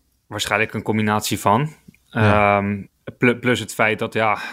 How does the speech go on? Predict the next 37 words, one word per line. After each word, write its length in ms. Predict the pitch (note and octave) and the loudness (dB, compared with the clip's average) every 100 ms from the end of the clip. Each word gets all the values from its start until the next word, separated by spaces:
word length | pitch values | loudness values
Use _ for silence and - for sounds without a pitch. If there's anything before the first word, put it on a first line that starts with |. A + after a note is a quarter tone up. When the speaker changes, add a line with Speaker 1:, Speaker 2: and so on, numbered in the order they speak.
| - | -10
Speaker 1:
dat, 220 | - - | -10 -6
dat, 500 | G#2 A2 - - - - | -2 -2 -2 -8 -10 -10
dat 240 | - G#2 | -6 -4
die 120 | G#2+ | -2
tunnels 360 | - A#2 A2+ G#2 | 2 4 4 0
onder 180 | G#2+ G#2+ | -2 -2
die 140 | A2 | 0
auto, 540 | A#2 A#2+ A#2 G#2 G#2+ A2 | 2 2 2 0 0 0
dat 180 | A2 | -2
dat 140 | A#2 G#2+ | -4 -4
grondeffect, 840 | G#2+ A2+ A2 - G#2 G#2 - - - | -2 0 0 2 2 0 -6 -16 -6
dat 220 | A2+ G#2 | -4 -2
is 100 | G2+ | -2
natuurlijk 300 | G#2 A2 - | -2 -4 0
pas 220 | A#2 - | 0 0
voor 100 | A2 | 0
het 80 | - | 2
eerst 160 | A#2+ A#2 | 2 2
sinds 140 | G#2 | -2
negentien 340 | A2+ G#2+ G#2+ | -2 -4 -8
tweeëntachtig 760 | - B2+ A#2+ G#2 A#2+ A#2 A2 - | -2 2 2 4 2 2 -4 -6
dat 160 | A2+ A2 | -4 -4
dat 160 | G2+ | -4
weer 300 | A2 G#2+ G#2+ | 0 0 0
toegestaan 500 | - G#2+ G2+ A2+ G2+ | -4 -4 0 2 2
is. 160 | G#2 G#2 | 0 -6
Dus 240 | A2+ - - - - - | -6 -6 -8 -18 -16 -10
het 120 | B2 | 0
zal 120 | A#2 | 0
misschien 260 | A2 - A#2+ | 0 0 2
ook 180 | B2 A#2 | 2 2
voor 140 | A#2 | -2
de 60 | A2 | 0
mensen 300 | A2+ G#2+ G#2+ | 0 0 2
bij 120 | A2 | 2
Mercedes 640 | G#2+ - A2+ G#2 - - - - - _ _ | 2 2 2 2 -4 -6 -14 -20 -20 _ _
vo-, 240 | - - | -12 -12